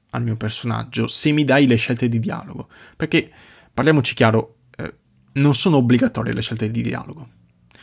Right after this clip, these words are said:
Se però mi dai le scelte di dialogo con varie sfumature, come in The Witcher alla fine, in The Witcher io mi comporto in un certo modo e caspita, io ho delle ripercussioni.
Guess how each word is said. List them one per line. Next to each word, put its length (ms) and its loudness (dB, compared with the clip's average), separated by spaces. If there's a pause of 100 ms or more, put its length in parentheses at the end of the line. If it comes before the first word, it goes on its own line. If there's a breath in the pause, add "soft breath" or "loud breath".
(720 soft breath)
Se 360 0
però 240 4
mi 80 4
dai 100 6
le 80 4
scelte 300 -2
di 100 2
dialogo 600 0
con 360 0
varie 300 4
sfumature, 920 -2 (1000 soft breath)
come 160 -4
in 80 -2
The 60 2
Witcher 560 0
alla 240 -4
fine, 480 -6 (680 soft breath)
in 80 -8
The 60 6
Witcher 600 0
io 380 2
mi 100 -4
comporto 400 0
in 80 0
un 60 0
certo 260 -2
modo 480 2 (240)
e 140 -8
caspita, 520 -10
io 200 4
ho 240 0
delle 180 2
ripercussioni. 720 0